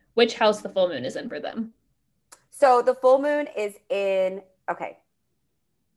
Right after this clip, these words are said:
Speaker 2: Wh-, where can people find out where their house is? So when you look at your chart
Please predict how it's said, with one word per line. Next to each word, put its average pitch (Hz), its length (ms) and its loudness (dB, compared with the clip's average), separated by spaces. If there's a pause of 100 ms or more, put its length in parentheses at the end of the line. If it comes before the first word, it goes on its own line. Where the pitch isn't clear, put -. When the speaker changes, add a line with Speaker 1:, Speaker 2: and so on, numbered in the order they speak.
(280)
Speaker 2:
Wh-, 202 340 -10
where 190 320 0
can 214 120 -18
people 196 280 -8
find 170 340 -4
out 160 200 0
where 160 100 -4
their 147 140 -6
house 147 260 -6
is? - 200 -14 (220)
So 196 280 -4 (760)
when 226 160 -10
you 233 160 -10
look 226 200 -6
at 294 100 -2
your 262 120 -6
chart 165 400 -4